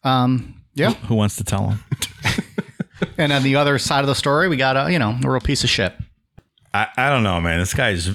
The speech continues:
Speaker 2: just vile. Just
Speaker 1: Well, and this one hits a little
Speaker 2: vile.
Speaker 1: you know, no pun intended. This one hits a little closer to home for us because it's, you know, we saw this on our local news every single day for, you know, years and years.
Speaker 2: Yeah, I, I grew up in the neighborhood where these girls got, uh, taken from. So, yeah,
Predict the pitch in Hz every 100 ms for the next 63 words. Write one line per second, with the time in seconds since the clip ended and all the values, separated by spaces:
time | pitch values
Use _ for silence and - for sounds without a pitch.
0 | - - - 101 95 82 87 80 85 85
1 | 85 80 - - - 95 92 - - 247
2 | 247 302 - 214 208 202 185 175 120 107
3 | 101 80 - 196 185 120 117 - - 190
4 | 180 - 180 143 175 151 175 - 170 160
5 | 160 147 127 - 143 120 117 117 156 107
6 | 92 123 - - 120 104 113 - - 156
7 | 90 98 - _ _ _ - 123 - 135
8 | 135 - 131 117 120 120 127 143 127 139
9 | 196 131 107 123 - 127 120 120 190 233
10 | - 120 110 107 170 156 98 107 - _
11 | _ - 113 147 151 151 185 262 - 123
12 | 254 107 87 98 107 107 110 110 123 147
13 | 143 143 147 151 143 147 151 151 147 160
14 | 156 151 - 151 151 - 156 156 - 202
15 | 95 - 85 87 - 113 113